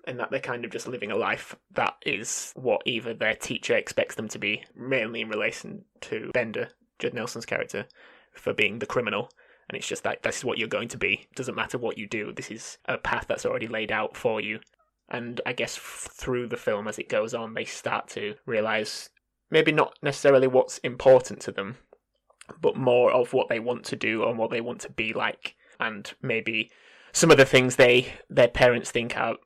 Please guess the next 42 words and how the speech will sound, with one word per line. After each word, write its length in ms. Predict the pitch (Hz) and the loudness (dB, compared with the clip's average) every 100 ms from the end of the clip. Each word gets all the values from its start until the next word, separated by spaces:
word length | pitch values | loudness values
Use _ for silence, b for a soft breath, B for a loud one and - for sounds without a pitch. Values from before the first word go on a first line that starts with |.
| _ - | _ -6
essential 500 | - - 117 - 107 | 0 0 2 0 0
or 100 | 107 | 2
valuable 580 | 113 110 120 117 113 - - | 2 2 0 -4 -4 -8 -8
might 320 | 127 117 - | -4 -2 -2
not 160 | 123 | -4
be 120 | 104 117 | -6 -8
to 120 | - | -4
them. 220 | 107 107 - _ _ _ _ _ _ _ _ - | -4 -4 -10 _ _ _ _ _ _ _ _ 0
"Don't 160 | 127 - | 0 0
You 60 | |
Forget 220 | - 113 | -2 0
About 200 | 98 110 | 0 0
Me" 140 | 107 110 | 0 0
is, 520 | - 104 - - - _ _ _ _ _ _ _ 117 | 2 0 -4 -14 -18 _ _ _ _ _ _ _ -2
"I 160 | 117 | 0
am 340 | 113 113 110 - | 0 0 -6 -8
a 100 | 123 | -6
person," 560 | - 113 - 113 113 - | 0 0 0 -6 -10 -6
not 240 | - 127 120 | 2 4 4
just 220 | 123 - | 2 2
these 500 | 127 120 110 - - - | -4 -4 -8 -12 -10 -2
archetypes 800 | 135 127 139 - 113 - - - - | -2 -2 -4 -2 -2 -4 -12 -4 2
that 160 | 107 | 2
it 80 | - | 2
says 440 | - 107 - - - | 2 0 0 -10 -8
on, 220 | 123 110 - - | -8 -8 -12 -10
you 60 | |
know, 100 | 101 107 | -6 -6
on 80 | |
the 60 | 110 | -8
poster 460 | 120 113 - - 104 | -4 -4 -4 -6 -8
and 260 | 104 98 - _ | -10 -14 -18 _
in 140 | - 113 | -8 -2
the 80 | 107 | -2
letter 240 | 101 - | -2 -4
at 60 | 90 | -6
the 80 | 101 | -6
end. 240 | 101 113 b b _ | -6 -12 b b _
They 100 | 117 | -2
are 120 | 110 110 | -2 -2
much 200 | 110 - | -6 -6
more. 180 | 110 | -8